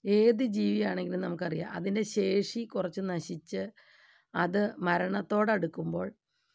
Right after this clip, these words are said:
ഉറുമ്പുകൾ അവയെ പൊതിയുന്നത് കണ്ടോ? പക്ഷെ നല്ല എനർജറ്റിക് ആയിട്ടിരിക്കുന്ന ഒരു ജീവിയെ ഉറുമ്പ് പൊതിയില്ല. ഈ ഉറുമ്പ് ഇങ്ങനെ ഇവയുടെ ശരീരത്തിൽ നമുക്കറിയാം ഒന്നൊന്നായി കയറുകയാണ്.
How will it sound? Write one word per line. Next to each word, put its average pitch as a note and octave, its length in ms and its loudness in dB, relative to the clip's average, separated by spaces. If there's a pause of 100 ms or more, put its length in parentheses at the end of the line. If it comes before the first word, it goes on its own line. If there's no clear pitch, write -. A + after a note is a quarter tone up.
(220)
ഉറുമ്പുകൾ G3+ 680 2 (680)
അവയെ F#3 300 2
പൊതിയുന്നത് G3 640 0
കണ്ടോ? E3 280 0 (180)
പക്ഷെ F#3+ 240 -4
നല്ല G#3 260 2
എനർജറ്റിക് F#3 680 2
ആയിട്ടിരിക്കുന്ന F#3 520 0
ഒരു F3+ 160 -2
ജീവിയെ E3+ 460 -2 (140)
ഉറുമ്പ് E3+ 380 -4
പൊതിയില്ല. E3+ 480 -6 (1200)
ഈ A3 100 2
ഉറുമ്പ് G#3 320 6
ഇങ്ങനെ G3+ 300 4 (160)
ഇവയുടെ F#3+ 360 2
ശരീരത്തിൽ F3+ 480 0
നമുക്കറിയാം F3+ 460 2
ഒന്നൊന്നായി F#3 800 0
കയറുകയാണ്. F3 640 0